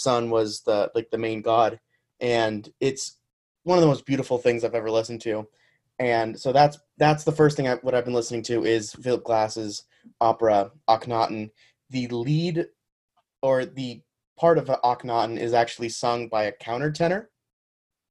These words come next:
So countertenors are cool because, um, basically, if you go to any karaoke bar and you see someone doing Take On Me, when they hit that final note, like, that really high falsetto note, especially a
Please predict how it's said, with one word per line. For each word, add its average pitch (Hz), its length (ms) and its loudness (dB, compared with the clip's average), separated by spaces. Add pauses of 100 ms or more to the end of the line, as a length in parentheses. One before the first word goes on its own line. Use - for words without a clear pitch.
(360)
So 123 220 0
countertenors 170 640 2
are 131 80 -4
cool 143 220 0
because, 120 460 0
um, 104 460 -2 (480)
basically, 160 640 0
if 139 160 -6
you 170 60 -6
go 175 140 4
to 170 140 4
any 165 200 0
karaoke 131 640 6
bar 101 420 2 (340)
and 120 160 0
you 143 80 2
see 147 160 0
someone 131 360 2
doing 127 300 -2
Take 123 300 -2
On 123 220 -2
Me, 123 340 -4 (400)
when 147 100 -2
they 156 120 4
hit 180 160 4
that 156 220 2
final 139 320 4
note, 127 420 6
like, 123 180 2
that 120 160 4
really 127 240 2
high 127 240 2
falsetto 123 560 4
note, 139 220 4
especially 131 400 0
a 117 120 2